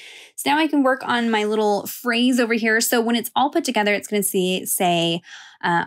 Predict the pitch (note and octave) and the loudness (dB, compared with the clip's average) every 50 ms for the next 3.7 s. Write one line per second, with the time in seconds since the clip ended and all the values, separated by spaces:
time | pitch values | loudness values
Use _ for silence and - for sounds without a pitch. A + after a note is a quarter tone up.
0 | - G#3+ A3 A#3+ B3+ C4 C4+ A#3+ A3+ A3 G#3+ G#3 G#3 G3+ G#3 - F#3+ F#3+ F3 - | 0 2 4 4 4 4 4 4 4 4 4 4 4 2 0 0 0 -2 -2 -2
1 | - F3+ E3+ E3 E3 F#3+ G#3+ B3 B3+ A#3+ A#3 G#3+ G3 - - F#3 F3+ F#3 - - | -2 -2 -2 0 0 0 0 0 2 2 0 0 0 -2 -2 -4 -4 -4 -4 -2
2 | F#3+ F#3+ - - F3 E3 - - - - _ _ _ _ - F3 G3 G3+ G3 F#3 | -2 -2 -2 -2 -4 -4 -4 -6 -6 -10 _ _ _ _ -2 0 2 2 2 2
3 | F3+ G3 G3+ F#3+ - - - - - - - - - - | 0 0 -2 -2 -4 -6 -4 -4 -4 -4 -2 -2 -4 -4